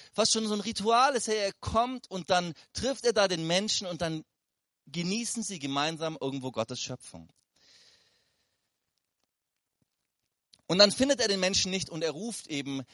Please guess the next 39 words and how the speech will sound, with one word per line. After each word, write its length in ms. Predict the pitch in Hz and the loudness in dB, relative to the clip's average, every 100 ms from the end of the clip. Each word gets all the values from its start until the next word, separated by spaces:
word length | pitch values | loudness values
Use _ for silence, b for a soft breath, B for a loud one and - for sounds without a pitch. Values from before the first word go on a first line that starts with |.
| b | b
nach 240 | 139 160 | -2 0
dem 220 | - 139 | -2 -2
Menschen. 360 | 147 165 - 143 | -2 -2 -4 -4
Er 100 | 147 | -2
ruft 300 | 175 233 - | 0 -2 -2
nach 220 | 170 185 | -2 -2
den 160 | - 151 | -2 -2
Menschen 320 | 160 190 - | -2 -2 -4
und 100 | 139 | -4
er 80 | 135 | -4
ruft, 300 | 156 - 165 | -4 -8 -6
„Wo 80 | 175 | 2
bist 340 | 226 - - | 2 2 0
du? 200 | 160 107 | -2 -4
Mensch, 420 | 107 185 226 - | 0 2 4 2
wo 100 | 180 | 2
bist 300 | 175 190 - | 2 2 2
du?“ 220 | 107 87 - _ _ _ B B B B B B | -4 -8 -12 _ _ _ B B B B B B
Und 160 | - 185 | 4 6
auch 100 | 185 | 6
hier 160 | 254 | 4
sehen 180 | 214 214 | 4 2
wir 120 | 202 | 2
wieder, 160 | 196 185 | 0 -2
der, 220 | 175 175 | 0 0
der 220 | 151 175 | 2 0
Dialog, 440 | 160 170 165 233 226 | 4 6 12 10 10
er 80 | 165 | 0
geht 180 | 165 - | -2 -2
klar 280 | 165 175 | 0 0
von 200 | - 160 143 | 0 -6 -4
Gott 220 | 165 - | -4 -2
aus, 300 | 107 80 - | -6 -6 -6
ja. 180 | 107 127 _ - | -6 -8 _ 4
Gott, 260 | 196 220 | 6 6
er 160 | - 151 | 2 -2
ruft, 540 | 131 175 208 - - - B B B | -2 -4 -6 -6 -16 -20 B B B
Gott, 240 | - 165 - | 2 2 4
er, 320 | 143 143 135 | 4 4 4